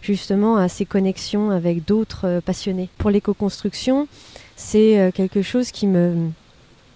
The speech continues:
c'est un engagement pour moi, euh, très fort aussi dans notre, euh, au sein de notre société, comment on veut bâtir et comment on veut participer à la construction de demain et comment exister, euh, euh, au,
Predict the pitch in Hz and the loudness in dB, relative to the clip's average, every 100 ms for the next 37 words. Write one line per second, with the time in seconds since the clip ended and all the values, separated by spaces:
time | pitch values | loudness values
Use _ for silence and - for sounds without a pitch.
0 | - - - _ _ - - - - - | -20 -20 -20 _ _ -18 -18 -18 -20 -20
1 | - - - - - - - - - 214 | -20 -20 -20 -20 -20 -20 -20 -10 -2 4
2 | 226 226 226 220 214 226 262 262 196 196 | 6 6 4 2 2 2 2 0 -2 -2
3 | 208 - - - - - 156 165 160 - | -2 -6 -18 -20 -20 -10 -6 -4 -4 -2
4 | 240 226 220 196 190 - 240 277 294 190 | 0 0 0 0 -2 -4 -4 -4 -2 0
5 | 185 180 - - 175 170 165 160 175 175 | 2 2 0 0 2 4 2 2 0 -2
6 | 220 208 180 - 185 190 269 285 214 190 | 0 2 0 -2 -4 -2 0 0 0 -2
7 | 185 175 190 196 196 - 226 233 233 196 | -2 2 2 2 0 -2 -2 2 4 2
8 | 180 196 202 214 208 180 208 190 202 - | 0 -2 0 0 0 0 0 -4 -4 -6
9 | 202 - 254 269 185 175 190 - 190 - | -6 -2 2 2 2 0 -2 -6 -8 -8
10 | 185 180 175 175 208 262 185 - 175 185 | -6 -4 -2 -2 -2 -2 -4 -2 0 2
11 | 180 175 175 - 220 233 226 170 165 165 | 0 -2 -6 0 2 4 2 2 0 -4
12 | - - - - - - - 170 165 78 | -8 -20 -20 -20 -20 -16 -6 -4 -2 -2
13 | 78 - - 170 156 156 | -4 -6 -4 -2 0 -2